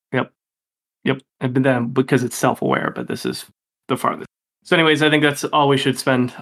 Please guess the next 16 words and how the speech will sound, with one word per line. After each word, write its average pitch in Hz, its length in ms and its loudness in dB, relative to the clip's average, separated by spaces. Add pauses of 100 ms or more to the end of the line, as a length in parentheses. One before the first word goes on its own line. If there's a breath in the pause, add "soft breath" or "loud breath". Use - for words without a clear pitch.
our 131 100 2
time 131 220 0
talking 123 240 -4
about 123 200 -4
with 127 280 -8
Deuces 131 340 -2
Wild. 131 240 0
We 131 80 -2
should 135 160 -2
move 139 140 2
on 139 160 2
to 135 220 0 (100)
maybe 135 160 0
some 143 120 -6
better 143 200 2
roles. 143 380 -2